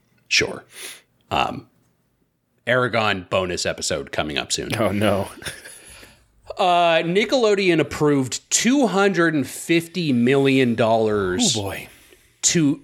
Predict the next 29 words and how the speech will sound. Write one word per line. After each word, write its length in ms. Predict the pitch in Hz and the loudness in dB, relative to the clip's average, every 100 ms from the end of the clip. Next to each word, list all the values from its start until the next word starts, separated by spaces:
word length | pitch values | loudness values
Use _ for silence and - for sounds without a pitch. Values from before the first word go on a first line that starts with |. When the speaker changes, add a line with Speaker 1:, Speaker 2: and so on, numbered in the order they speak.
| _ | _
Speaker 1:
to 220 | - 185 160 | 0 2 2
make 800 | 143 151 175 185 135 135 - - - | 0 0 2 2 0 -4 -18 -20 -20
three 1080 | - - - 135 147 202 190 180 180 170 - | -16 -12 -6 -2 2 4 4 2 0 -4 -6
movies. 840 | 104 139 135 117 60 50 - - - - | 0 2 2 0 -6 -8 -4 -4 -6 -4
Speaker 2:
Oh, 220 | 214 131 82 | 0 0 -2
my 160 | 73 | -14
God. 300 | - 135 135 - | -6 -2 -2 -2
That's 300 | 110 165 - | -2 -2 -4
not 420 | 92 76 69 67 _ _ _ - | -12 -12 -12 -14 _ _ _ -12
a 80 | 76 | -10
lot, 420 | 151 101 120 - _ _ | -4 -2 -2 -4 _ _
<laughs> 160 | - - | -12 -6
really. 460 | 123 131 147 120 | -2 0 0 0
Speaker 1:
I 60 | 208 | 2
mean, 760 | 214 208 202 202 202 202 190 180 - | 2 2 0 -6 -8 -8 -10 -12 -2
two 160 | 262 | -2
thousand 460 | 240 220 185 185 - | 2 0 2 0 -2
ten, 540 | 185 175 165 165 156 | 0 2 2 0 -2
still, 500 | - - 151 151 143 | -2 -2 2 2 2
that's 240 | 139 123 - | 2 -2 -2
probably 520 | - 139 127 123 117 | -4 -2 0 -2 -2
not 340 | 107 107 117 247 | -2 0 0 -2
enough 320 | 107 104 - | -4 -4 -4
money 400 | 104 101 101 95 | -2 -2 -4 -6
to 80 | - | -4
get 200 | 98 - | -4 -4
this 160 | 101 | -6
job 320 | - 85 80 | -2 -2 -2
done. 320 | - 73 78 | -8 -10 -12